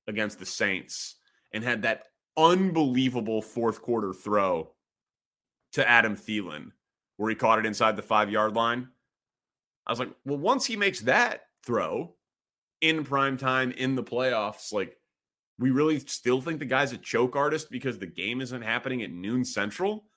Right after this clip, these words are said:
I'm not saying Kirk Cousins is great, but Kirk Cousins is absolutely good enough. Like, you don't want him as your franchise quarterback. He's not a top ten quarterback, but he's good enough to be a starting quarterback. He's good enough to get paid. And if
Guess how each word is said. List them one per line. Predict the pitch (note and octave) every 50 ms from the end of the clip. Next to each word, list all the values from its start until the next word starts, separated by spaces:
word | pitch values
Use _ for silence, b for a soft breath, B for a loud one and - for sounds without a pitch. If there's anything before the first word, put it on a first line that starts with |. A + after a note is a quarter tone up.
| _ _ _
I'm | - A#3
not | C#4 C4 -
saying | - C3+ A2+ G#2
Kirk | - B2+ A2 -
Cousins | C#3 C3 A2+ A2+ G#2 F2
is | D#2+ C#2+ -
great, | - G2+ A#2+ F#3 F#3+ C#3+ - - _ _ _ _ _ _ _ _ _
but | - C3 A2+ G2 D2 - - _ _ _ _ _ _ _ _ _ _ _ _ _ _ _ _ _ _ _ _ -
Kirk | F#3 G#3+ G#3
Cousins | - G#3 G#3 E3+ E3+ B2 F#2+
is | G2 -
absolutely | A#2 E3+ F#3 C#3+ - - B2 D3 D#3+ - - A2 G2 - - _ _ _ _ _ _ _ A#2 -
good | - A2+ C#3 D3+ B2+
enough. | F2+ - D#2+ - E2 G#2 - C3+ G#2+ - - - - - - - _ _ _ _ _ _ _ _ _ _ _ _ _ _ _ _
Like, | - G2 E2+ - _ _ _ _ _ _ -
you | A2+ D#3
don't | F3 E3+ D3 A2 G#2 G#2
want | A2+ A#2+ C3+ D3+ D#3+
him | D#3+ D#3
as | D3 C#3 C#3
your | C3+ B2
franchise | C#3+ C#3+ C#3 C3 C#3+ C3+ C3+ -
quarterback. | C3 C3+ C3 C3+ B2+ C3 B2+ B2 B2+ B2+ - _ _ _
He's | F#2+ E2+
not | F#2+ A2 A#2 G#2+
a | G#2
top | - G#2+ - - - -
ten | - D3+ E3 D#3 C3
quarterback, | - G#2+ G#2 F#2+ F#2 F#2 F2 F#2+ F#2 F#2 F2+ - - _ _ _ _ _ _ _ _ -
but | -
he's | D4+ E4+ G#3
good | C3+ - _ - - D3 E3
enough | F3+ F3+ F3+ F3+ -
to | B3
be | G#3+ F3+ B2
a |
starting | - - - - B2 D#3+ F3 E3 D3
quarterback. | - C3+ C#3 C#3 C#3 D3 D3+ D3+ D3+
He's | D3 C#3 A2
good | G2+ D3 C#3+
enough | D3+ D3+ C#3+ -
to | B2+
get | A2+ G#2+ - -
paid. | B2 C3+ D#3 D3 C3 A#2+ -
And | A2+ A#2+
if | A2 -